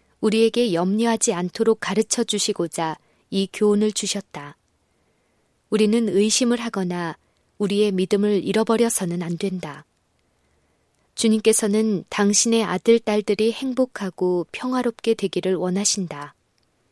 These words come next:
그분께서는 그들이 신뢰하고 순종하기를 원하신다. 예수님께서는 "평안을 너희에게 끼치노니 곧 나의 평안을 너희에게 주노라.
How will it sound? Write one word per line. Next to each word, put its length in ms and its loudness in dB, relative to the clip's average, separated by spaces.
그분께서는 880 0
그들이 380 2
신뢰하고 920 0
순종하기를 840 -2
원하신다. 800 -4
예수님께서는 920 0
"평안을 500 0
너희에게 500 2
끼치노니 800 -2
곧 280 2
나의 400 0
평안을 640 -2
너희에게 480 2
주노라. 540 -6